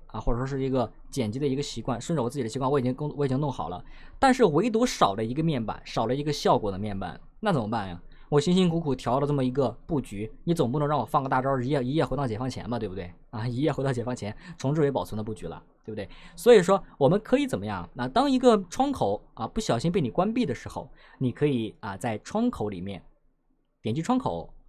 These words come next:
找到你刚才所关闭的那一个面板啊，我们刚才所关闭的是效果面板，对不对？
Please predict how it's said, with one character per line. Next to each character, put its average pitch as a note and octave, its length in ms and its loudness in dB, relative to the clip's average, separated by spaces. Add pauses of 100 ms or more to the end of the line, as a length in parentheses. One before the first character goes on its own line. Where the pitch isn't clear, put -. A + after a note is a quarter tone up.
(300)
找 A#2 220 0
到 D3 160 2
你 G2 100 -6
刚 E3+ 220 -4
才 E3+ 120 -2
所 G#2+ 140 -6
关 F3 240 -2
闭 G#3+ 80 -2
的 C3 60 0
那 C#3 80 -2
一 C#3 80 -4
个 D#3 80 -4
面 F#3 340 0
板 - 320 -8 (160)
啊， G#2 120 -12
我 G2+ 40 -8
们 G#2+ 80 -6
刚 D3 140 0
才 D3+ 80 -2
所 - 100 -4
关 D3 160 0
闭 D#3 60 2
的 D3 80 2
是 C#3+ 260 0 (220)
效 B3+ 420 4
果 A#2+ 180 2
面 C3+ 220 2
板， A2+ 160 0
对 D3 80 2
不 C#3+ 60 0
对？ A2+ 340 4